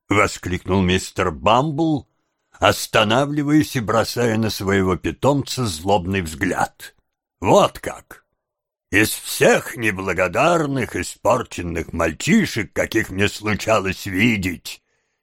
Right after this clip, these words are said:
ты, Оливер, самый". "Нет, нет, сэр!" всхлипывая, воскликнул Оливер, цепляясь за руку, которая держала хорошо знакомую ему трость. "Нет,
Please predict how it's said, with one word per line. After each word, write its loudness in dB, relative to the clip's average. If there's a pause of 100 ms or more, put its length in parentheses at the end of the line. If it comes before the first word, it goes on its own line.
ты, 6
Оливер, 2
самый". 2 (320)
"Нет, 2 (500)
нет, 6
сэр!" 2 (340)
всхлипывая, 2
воскликнул 0
Оливер, 2
цепляясь 2
за 4
руку, -4
которая 0
держала 2
хорошо 0
знакомую 2
ему 4
трость. -2 (240)
"Нет, 4